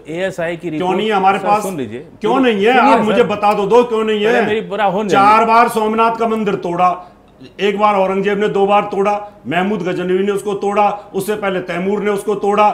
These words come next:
Speaker 2: तो मंदिर जब तोड़ा गया, देश आजादी के बाद कांग्रेस सरकार में जवाहरलाल
Speaker 1: महमूद
Speaker 2: नेहरू
Speaker 1: गजनवी
Speaker 2: और
Speaker 1: की
Speaker 2: नेहरू
Speaker 1: जो म-,
Speaker 2: पटेल ने
Speaker 1: ये,
Speaker 2: उसको बनवाया,
Speaker 1: यही
Speaker 2: तो, तो इतिहास में है।
Speaker 1: यही मंदिर अयोध्या में ही।
Speaker 2: अरे तो अयोध्या मंदिर भगवान राम का मंदिर
Speaker 1: सर,
Speaker 2: तो और
Speaker 1: सुन तो
Speaker 2: पहले का
Speaker 1: लीजिए।
Speaker 2: है।
Speaker 1: आप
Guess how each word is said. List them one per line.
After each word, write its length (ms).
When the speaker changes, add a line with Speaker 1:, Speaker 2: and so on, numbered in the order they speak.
Speaker 2:
तो 260
मंदिर 460
जब 220
तोड़ा 280
गया, 500
देश 280
आजादी 380
के 60
बाद 280
कांग्रेस 360
सरकार 340
में 140
जवाहरलाल 420
Speaker 1:
महमूद 200
Speaker 2:
नेहरू 120
Speaker 1:
गजनवी 180
Speaker 2:
और 140
Speaker 1:
की 60
Speaker 2:
नेहरू 240
Speaker 1:
जो 60
म-, 20
Speaker 2:
पटेल 380
ने 60
Speaker 1:
ये, 60
Speaker 2:
उसको 180
बनवाया, 600
Speaker 1:
यही 160
Speaker 2:
तो, 60
तो 100
इतिहास 380
में 120
है। 360
Speaker 1:
यही 140
मंदिर 320
अयोध्या 380
में 140
ही। 220
Speaker 2:
अरे 200
तो 100
अयोध्या 480
मंदिर 280
भगवान 400
राम 220
का 120
मंदिर 280
Speaker 1:
सर, 40
Speaker 2:
तो 60
और 120
Speaker 1:
सुन 120
तो 60
Speaker 2:
पहले 200
का 120
Speaker 1:
लीजिए। 240
Speaker 2:
है। 320
Speaker 1:
आप 140